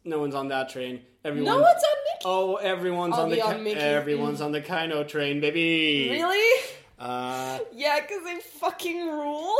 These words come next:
Speaker 1: n-, actually, not everyone is on the Kino train, but I'm on the Kino train. Um,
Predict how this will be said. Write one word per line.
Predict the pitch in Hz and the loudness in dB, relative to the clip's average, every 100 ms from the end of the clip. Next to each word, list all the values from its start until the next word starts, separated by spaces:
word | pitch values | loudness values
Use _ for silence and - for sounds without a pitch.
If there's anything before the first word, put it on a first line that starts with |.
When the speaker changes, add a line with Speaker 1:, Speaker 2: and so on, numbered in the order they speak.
| 554 - - | 0 -4 -12
Speaker 1:
n-, | 131 | -12
actually, | 143 143 151 139 | -8 -8 -6 -4
not | 131 | -2
everyone | 127 127 123 123 | -4 -4 -4 -4
is | 123 127 | -4 -4
on | 123 | -4
the | 127 | -4
Kino | 139 147 | -6 -6
train, | 147 170 170 | -6 -6 -2
but | 190 | -2
I'm | 254 | -2
on | 254 | -2
the | |
Kino | 220 202 208 | -2 -2 0
train. | 214 233 - 175 - | 0 -2 -6 -14 -4
Um, | 185 190 190 | 0 2 0